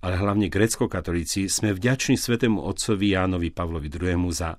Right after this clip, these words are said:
nový cirkevný sviatok Božieho milosrdenstva, ktorý ustanovil pre celú cirkev. Vieme, ako ťažko sa rodil, ale o tom viac duchovného ovocia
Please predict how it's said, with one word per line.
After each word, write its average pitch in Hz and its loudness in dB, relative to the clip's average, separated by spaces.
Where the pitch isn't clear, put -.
nový 127 0
cirkevný 95 -2
sviatok 85 -2
Božieho 90 -2
milosrdenstva, 85 -2
ktorý 120 2
ustanovil 101 2
pre 90 -2
celú 98 0
cirkev. - -4
Vieme, 120 4
ako 92 -4
ťažko 104 2
sa 76 -4
rodil, 82 -2
ale 90 0
o 123 -4
tom 131 0
viac 104 2
duchovného 92 -2
ovocia 85 -4